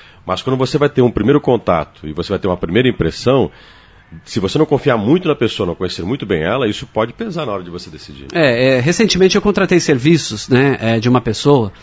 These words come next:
Speaker 2: que trabalha com tecnologia da informação. E o escritório funciona na casa da pessoa. Eu só admiti trabalhar porque eu tinha referência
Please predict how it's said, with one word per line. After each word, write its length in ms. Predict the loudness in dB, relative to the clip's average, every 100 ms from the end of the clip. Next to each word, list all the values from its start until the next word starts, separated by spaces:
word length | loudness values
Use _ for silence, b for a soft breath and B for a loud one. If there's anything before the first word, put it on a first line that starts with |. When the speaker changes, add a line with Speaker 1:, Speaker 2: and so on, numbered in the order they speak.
| b b b -12
Speaker 2:
que 100 | -4
trabalha 360 | 2 4 2
com 180 | 4 2
tecnologia 520 | 2 2 2 4 4
da 80 | 2
informação. 580 | 2 4 2 2 -4 0
E 60 |
o 40 | 0
escritório 360 | 0 0 0
funciona 320 | 0 0 2 2
na 100 | 2
casa 320 | 2 2 0
da 80 | -4
pessoa. 400 | -6 -8 -12 -14 b b b b 0
Eu 200 | 4 4
só 280 | 2 2 4 4
admiti 560 | 2 2 0 0 -4
trabalhar 640 | -2 0 2 0 -2 -4 -10 -20 -2
porque 260 | 0 0 2
eu 140 | 2
tinha 240 | 2 0 2
referência 560 | 0 0 0 -2 -8